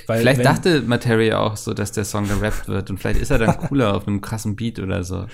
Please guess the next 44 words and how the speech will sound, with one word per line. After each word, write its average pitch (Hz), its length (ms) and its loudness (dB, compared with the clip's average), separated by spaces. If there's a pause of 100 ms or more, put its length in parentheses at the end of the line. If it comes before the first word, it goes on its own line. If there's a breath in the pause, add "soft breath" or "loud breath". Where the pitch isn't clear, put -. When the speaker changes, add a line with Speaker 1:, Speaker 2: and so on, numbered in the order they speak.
(420 loud breath)
Speaker 1:
Ja, 156 300 4
und, 147 180 2 (220)
<laughs> - 180 -2
und 208 220 2
sie - 180 2
haben's - 240 -2
einfach, 160 240 0 (400 loud breath)
haben 151 100 0
sie 160 120 2
in 131 100 -2
Düsseldorf 143 460 2
einfach 135 260 2
einen 131 180 0
reingestellt 127 600 2
und 131 80 0
haben 127 260 2
im, 156 280 2
im 170 160 2
Regen 139 320 2
so 135 100 0
ein 135 80 0
Video 139 220 4
aufgenommen 131 500 0
und 123 140 -2
dann, 123 140 0 (340 loud breath)
ja, 113 100 -2
nee, 98 240 -2 (140)
wir 98 320 -6
müssen 110 240 -8
schon - 180 -6
einen 90 80 -6
anderen 98 220 -4
Beat 101 180 -6
drunter 95 240 -6
packen. 98 300 -8 (1120 loud breath)
Ja, 156 140 -2
sehr 175 140 4
schön. 165 400 2 (400 loud breath)
Sehr 104 120 2
Speaker 2:
Ja. 127 80 6 (100)
Speaker 1:
schön, 95 280 -4
ja. 95 180 -10 (500)
Speaker 2:
Das, - 220 -16
ähm, 52 340 -4